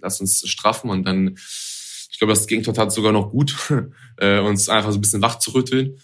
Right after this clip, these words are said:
Und dann, ja, dann halt, wie gesagt, dann kam halt, äh, Niki halt, ne, nicht geholt, äh, haut das Ding halt einmal, woll-, ich, soweit ich weiß, also das hatte mir dann auch gesagt, so, ich wollt's eigentlich, äh, ich wollte aufs Tor schießen. <laughs>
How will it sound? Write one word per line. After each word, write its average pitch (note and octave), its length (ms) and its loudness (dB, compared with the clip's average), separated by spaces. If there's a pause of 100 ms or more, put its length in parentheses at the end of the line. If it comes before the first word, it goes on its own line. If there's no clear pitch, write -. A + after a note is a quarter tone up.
(200)
Und F#2 420 2
dann, F2 640 0 (100)
ja, F#2+ 200 0
dann F2 140 0
halt, F2 140 -2
wie F2+ 80 0
gesagt, F#2 300 0
dann F#2 80 0
kam F#2 220 0
halt, F#2 240 2
äh, F2+ 340 -2
Niki F#2 440 -2
halt, G2 220 2
ne, G2 80 -2
nicht G2 200 -4
geholt, G2+ 500 0
äh, F2+ 240 -2 (800)
haut G#2 160 -2
das F#2+ 140 2
Ding G#2+ 160 0
halt G2+ 140 2
einmal, G2 480 2
woll-, A2+ 240 2
ich, - 260 -6
soweit A2 240 2
ich G#2 120 -4
weiß, A#2 300 4
also A2 100 2
das G2 120 -2
hatte A2 120 -2
mir G#2+ 100 -4
dann A2 120 -2
auch G2+ 160 -4
gesagt, A2+ 340 2
so, G#2+ 220 0
ich - 300 -2
wollt's G#2 200 0
eigentlich, G#2 480 -2
äh, G2 120 -4
ich G2 100 -8
wollte G#2 140 -4
aufs - 160 -6
Tor A#2+ 180 0
schießen. B2 440 2
<laughs> - 60 -20